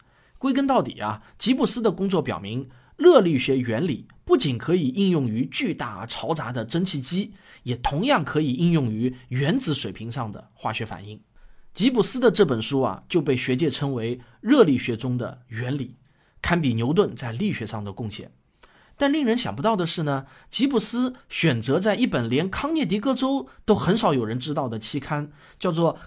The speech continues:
《康涅狄格艺术与科学学院学报》上发表了他的成果。这是因为啊，他在十九岁的时候就加入了康涅狄格艺术与科学学会。这个学会的成员呢，基本上全都是耶鲁大学的教员。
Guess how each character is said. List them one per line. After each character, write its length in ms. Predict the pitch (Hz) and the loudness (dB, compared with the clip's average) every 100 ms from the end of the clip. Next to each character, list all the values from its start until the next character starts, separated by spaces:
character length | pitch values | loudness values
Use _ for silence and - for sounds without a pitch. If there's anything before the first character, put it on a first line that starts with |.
| - | -6
《康 340 | - 269 277 | -2 0 0
涅 180 | 277 156 | 2 0
狄 220 | 123 196 | 0 -6
格 260 | 185 170 208 | 0 0 0
艺 180 | 262 190 | 0 0
术 380 | - 143 - - | 0 -4 -4 -10
与 180 | - 113 | -10 -8
科 240 | 110 127 240 | -6 -2 0
学 160 | - | 0
学 160 | 160 113 | -2 -2
院 180 | 165 143 | -2 -4
学 160 | - | -6
报》 160 | 190 233 | -2 -2
上 200 | - - _ _ | -2 -10 _ _
发 180 | - 139 | -10 -6
表 140 | 123 | -6
了 100 | 95 | -8
他 140 | 95 107 | -10 -12
的 100 | 101 | -12
成 220 | - 104 | -12 -12
果。 200 | 113 - _ _ _ _ | -14 -16 _ _ _ _
这 100 | - | -4
是 160 | 190 165 | -2 0
因 140 | 160 | 0
为 120 | 143 117 | 0 0
啊， 240 | 120 - - - | -2 -4 -20 -8
他 160 | 226 | -4
在 140 | 226 190 | 0 0
十 220 | - 196 | 2 2
九 180 | - - | 2 -2
岁 180 | 254 | -2
的 80 | 160 | 0
时 160 | 127 104 | -2 -4
候 280 | - 107 - - | -8 -8 -10 -10
就 120 | - | -4
加 360 | 127 - 175 165 | -2 0 0 2
入 180 | 165 147 | 2 2
了 220 | 104 - | 0 -4
康 240 | - 156 165 | -4 -2 0
涅 140 | 139 | 0
狄 180 | - 123 | -2 -4
格 220 | 123 123 | -2 -4
艺 160 | 117 156 | -2 -2
术 340 | - 120 - _ _ | -4 -8 -10 _ _
与 140 | 101 | -16
科 200 | - 156 | -4 -4
学 140 | 143 | -4
学 160 | 120 95 | -8 -8
会。 220 | - - - _ - - - | -8 -10 -14 _ -20 -20 -2
这 120 | 240 | 2
个 100 | 185 | 4
学 160 | 160 | 4
会 140 | 170 185 | 4 4
的 80 | 143 | 2
成 200 | - 165 | 0 0
员 220 | 143 139 | 2 2
呢， 100 | 160 | -2
基 160 | - | -2
本 160 | 262 151 | -2 -2
上 140 | 160 | -2
全 260 | 147 - 123 | -6 -8 0
都 160 | 202 240 | 2 2
是 200 | - 139 | 0 0
耶 160 | 165 | 0
鲁 100 | 143 | -2
大 160 | 107 127 | -6 -8
学 140 | 117 | -8
的 100 | 135 | -8
教 240 | 127 170 101 | -4 -4 -4
员。 300 | 101 117 | -6 -8